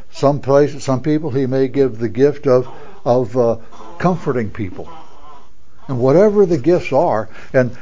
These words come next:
there are three or four lists in, in the Bible of different spiritual gifts that people get. And because none of them are the same, it tells me that, that, that even all of them combined are not exhaustive. There are others that we don't even think about.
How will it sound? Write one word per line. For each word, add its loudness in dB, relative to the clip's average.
there 8
are 6
three 0
or 4
four 4
lists 2
in, -4
in -4
the -2
Bible 2
of -4
different 0
spiritual 4
gifts 0
that -6
people -4
get. -2
And -2
because 4
none 6
of 6
them 2
are 6
the 0
same, 0
it -4
tells 4
me 0
that, -2
that, -6
that -2
even 0
all 2
of 0
them -4
combined -2
are -2
not -2
exhaustive. -2
There 0
are -2
others -2
that -6
we -4
don't -6
even -10
think -6
about. -10